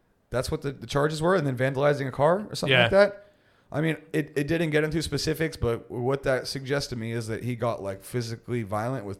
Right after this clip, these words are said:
Speaker 1: some woman, which I mean,
Speaker 2: Never a good look.
Speaker 1: never,
Speaker 2: Never a
Speaker 1: never
Speaker 2: good
Speaker 1: a
Speaker 2: look.
Speaker 1: good look, man.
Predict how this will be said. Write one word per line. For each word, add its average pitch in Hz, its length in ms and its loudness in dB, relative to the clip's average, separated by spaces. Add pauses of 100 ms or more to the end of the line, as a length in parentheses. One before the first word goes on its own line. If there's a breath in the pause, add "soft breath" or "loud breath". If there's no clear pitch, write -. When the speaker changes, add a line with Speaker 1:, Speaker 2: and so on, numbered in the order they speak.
(120)
Speaker 1:
some 104 260 -10
woman, 156 400 -4 (960)
which - 380 -6 (1500)
I 139 60 0
mean, 156 60 8
Speaker 2:
Never 185 340 12
a 170 60 10
good 156 260 6
look. 127 400 0 (100)
Speaker 1:
never, 113 240 -2
Speaker 2:
Never 117 360 4
a 107 40 0
Speaker 1:
never 120 180 2
Speaker 2:
good 110 80 -4
Speaker 1:
a 110 40 -2
Speaker 2:
look. 107 120 0
Speaker 1:
good 104 160 -2
look, 98 200 -6
man. 98 240 -6